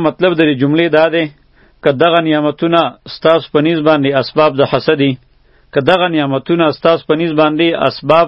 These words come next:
د حسد دي، نو بیا خو په کار دار چې تاسو د خپلو مشرانو پیغمبر-، پیغمبرانو سره هم حسد وکئ. تاسو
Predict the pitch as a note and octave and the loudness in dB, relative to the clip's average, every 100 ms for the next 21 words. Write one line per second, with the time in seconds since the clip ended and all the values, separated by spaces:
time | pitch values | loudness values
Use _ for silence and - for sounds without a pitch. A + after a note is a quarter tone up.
0 | D3+ C3+ C3+ D#3+ D3 C#3 B2+ _ _ _ | 2 0 0 0 0 -2 -4 _ _ _
1 | _ _ _ _ - C#3+ B2 D3+ E3 D#3+ | _ _ _ _ -4 -2 0 2 2 2
2 | C3+ C#3 D#3+ E3+ D#3+ E3 E3 C#3+ D3 E3+ | -2 -2 2 0 2 2 0 0 -2 0
3 | E3 D#3+ D3 - F3+ E3 C#3 B2 C#3+ D#3 | 0 -2 -4 -2 -2 -2 -2 0 0 0
4 | D3+ C#3+ C3 C3+ C3+ B2+ - D3+ C3+ C#3 | -2 -2 -2 -2 -2 -2 -6 -6 0 0
5 | C3+ C3 D#3 E3 D3+ D3 E3 C3+ C3 D#3 | 0 -2 -2 -4 -2 -2 -2 -4 -2 0
6 | C#3+ C3+ D3+ C#3+ - _ _ _ _ _ | 0 0 0 -2 -4 _ _ _ _ _
7 | F#3 G3 F#3+ | 0 2 0